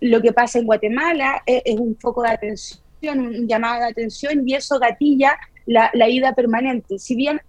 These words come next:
al comienzo iban ma-, mayoritariamente militares, después comenzaron a ir carabineros, comenzaron a ir miembros de la Fuerza Aérea, es decir, eh, marinos, que, eh, durante años recibieron este proceso. Por lo tanto,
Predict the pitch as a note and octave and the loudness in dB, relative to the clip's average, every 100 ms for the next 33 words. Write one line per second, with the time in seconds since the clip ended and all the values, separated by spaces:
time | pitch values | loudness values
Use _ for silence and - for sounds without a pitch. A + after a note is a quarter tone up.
0 | _ _ A#3+ A#3 B3 B3+ C#4 C#4 D4+ C#4 | _ _ -2 0 2 2 0 -4 -2 -2
1 | - C4+ C4 C4+ A#3+ - A#3+ A#3 A3 B3 | -2 -2 2 2 2 0 -4 -2 -4 -4
2 | C4+ C4 C4 B3+ A#3 A3 A3 D#4+ D#4+ C4+ | -2 -2 -2 0 0 0 0 2 2 0
3 | C#4+ - A3 A#3 B3+ B3+ A#3+ A3+ B3 _ | -4 -2 -4 0 -2 -2 -6 -6 -8 _
4 | _ - A#3+ A3+ A3 A3 B3 A3+ A3+ A3+ | _ -14 -8 -6 -6 -4 -2 0 0 -2
5 | A3+ A3+ A3 A3 A3 A3+ A3 A3 A3 A3 | -2 0 2 2 0 -8 -2 0 2 0
6 | G#3+ A3+ A3+ _ - - A#3 A#3 A3 A3 | -2 -2 -4 _ -12 0 4 6 6 6
7 | G#3 G#3 G3+ - G#3+ A3 A#3 A3+ A3+ - | 4 2 2 4 4 6 4 4 2 4
8 | A#3+ G#3+ G#3+ - A#3+ - - - A3+ A3 | 4 4 0 -2 -6 -6 -16 -4 0 2
9 | G#3 G3+ A#3+ B3+ A#3 A3+ A3+ - - - | 2 0 0 -2 0 -2 -6 -14 -20 -2
10 | C4 C4 C4+ D4+ - - A#3 A3 A3 G#3+ | 2 4 4 0 -4 -6 -2 0 0 -2
11 | - A#3+ A3 G3 A#3 A3+ - - C#4+ F4 | -2 -6 -6 -6 -6 -6 -6 -2 0 2
12 | F4 G#3+ G#3 - G#3+ G#3+ G#3 G3+ - - | 0 -2 -4 -2 0 0 -2 -8 -10 -10
13 | F3+ F3 - F#3 - A#3+ A3 A#3 B3+ - | -12 -12 -10 -10 -4 2 2 4 0 2
14 | C4 | 0